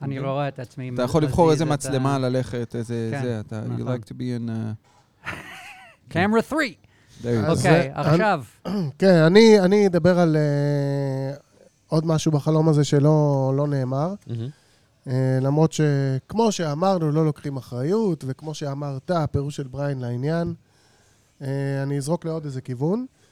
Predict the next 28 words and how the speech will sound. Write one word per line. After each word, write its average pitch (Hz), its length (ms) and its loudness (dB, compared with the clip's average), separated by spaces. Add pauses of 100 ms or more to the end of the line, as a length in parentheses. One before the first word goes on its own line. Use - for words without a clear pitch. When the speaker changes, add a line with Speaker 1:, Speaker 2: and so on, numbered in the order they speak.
(360)
Speaker 3:
ואני 156 840 -2
מודה 180 280 -2
שלא 202 180 0
הייתי 208 160 0
מגיע 185 300 -2
לזה 190 220 -2
אם 165 180 -4
לא 175 40 -2
הייתי 175 180 -4
מאזין 139 380 -4
לפודקאסט 127 400 -8
שלך. 131 200 -12 (1300)
אבל 135 140 -6
אני 170 160 -2
גם 196 180 -2
יודע 220 280 -2
שבחודש, 160 1300 -4
אה, 147 220 -4
חודשיים 170 400 -6
האחרונים 160 540 -6
אתה 151 400 -6
עובר 151 300 -4
איזשהו 135 840 -8
תהליך, 139 600 -8 (680)
ואתה 147 580 -4 (180)
פחות 202 460 -2
רוצה, 165 480 -4 (140)
אה, 139 60 -8